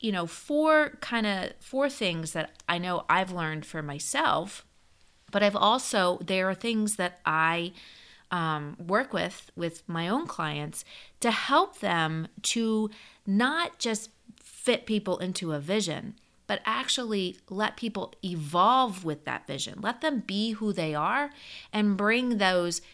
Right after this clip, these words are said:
unique perspectives and those unique ideas into the business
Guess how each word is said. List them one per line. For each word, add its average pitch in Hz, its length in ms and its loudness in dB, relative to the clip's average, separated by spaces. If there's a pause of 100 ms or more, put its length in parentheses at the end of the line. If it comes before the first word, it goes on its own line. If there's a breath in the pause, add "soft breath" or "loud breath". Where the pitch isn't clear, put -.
(120 loud breath)
unique 202 460 0
perspectives 165 1000 -4
and 170 160 -4
those 165 240 -6
unique 175 460 -4
ideas 165 720 -2 (340 loud breath)
into 294 300 0
the 196 140 -4
business 156 560 -4